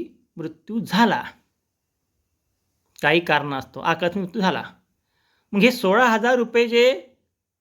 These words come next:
तुमच्या पेन्शनमधून कटत होते, त्याचं पुढे काय होणार?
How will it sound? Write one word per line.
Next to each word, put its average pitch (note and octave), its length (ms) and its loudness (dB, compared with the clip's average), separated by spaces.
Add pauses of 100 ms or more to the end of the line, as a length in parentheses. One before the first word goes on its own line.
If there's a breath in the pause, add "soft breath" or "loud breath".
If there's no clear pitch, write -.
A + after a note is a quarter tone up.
(320)
तुमच्या G3+ 280 0 (140)
पेन्शनमधून A#3+ 760 0 (640)
कटत G#3+ 340 2
होते, C#3+ 680 -6 (920)
त्याचं E3+ 280 0
पुढे G3 280 2
काय F3+ 260 2
होणार? C#3 440 -8